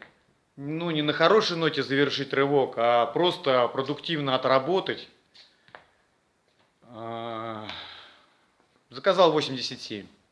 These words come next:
Ну, что у меня и отлично получилось. В принципе,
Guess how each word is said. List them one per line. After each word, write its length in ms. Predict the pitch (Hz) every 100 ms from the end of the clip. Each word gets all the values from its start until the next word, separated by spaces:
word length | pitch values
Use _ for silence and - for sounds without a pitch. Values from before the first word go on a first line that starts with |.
| _ _
Ну, 200 | 196 214
что 280 | - 185 175
у 40 |
меня 240 | 160 151 147
и 400 | 139 135 131 135
отлично 440 | 135 139 139 131
получилось. 520 | 123 156 151 131 110
В 40 | -
принципе, 600 | 160 165 - 139 120